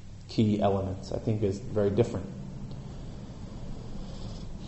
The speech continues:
And then, and even within Buddhism, you know, there's, there's a lot of different types of what's called Buddhism,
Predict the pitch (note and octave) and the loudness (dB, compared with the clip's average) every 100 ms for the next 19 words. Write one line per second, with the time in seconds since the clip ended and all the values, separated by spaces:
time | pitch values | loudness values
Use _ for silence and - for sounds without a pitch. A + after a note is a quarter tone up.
0 | - - - - - - - D#3+ E3+ E3 | -8 -6 -4 -4 -4 -4 10 12 12 12
1 | E3+ F#3 F3+ F3+ F3+ D#3 E3+ C#3+ B2 C3 | 12 12 12 12 12 12 12 12 12 12
2 | C3 C3 B2+ - C3 C3 B2 - B2+ C3 | 12 12 12 10 12 12 12 10 12 12
3 | D3 F#3+ D3+ D#3 C3 - - D#3+ D#3 - | 12 12 12 10 6 2 8 10 8 6
4 | - C#3 B2 G#2+ A#2 - A#2+ A2 G#2+ C3+ | 6 12 12 12 6 8 8 10 12 12
5 | A2+ G2 - | 12 8 0